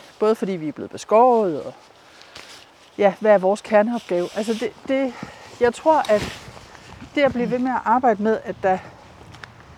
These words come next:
i vores, både vores kommune som det geografiske område, og vores kommune som den kommunale organisation,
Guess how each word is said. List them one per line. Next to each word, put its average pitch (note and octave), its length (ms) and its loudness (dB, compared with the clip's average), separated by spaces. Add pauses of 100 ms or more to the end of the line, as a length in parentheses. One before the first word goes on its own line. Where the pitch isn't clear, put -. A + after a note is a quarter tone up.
(600)
i C4+ 140 0
vores, G3+ 560 0
både A3+ 200 8
vores F3+ 220 2
kommune A#3 640 2
som F3 300 -2 (180)
det F3+ 120 0
geografiske G#3 760 0
område, F#3+ 420 0
og D#3+ 100 -2
vores F3+ 200 -2
kommune A3 480 -2
som F3+ 180 -6
den F3+ 160 -12
kommunale G#3+ 480 -2
organisation, F3 640 -2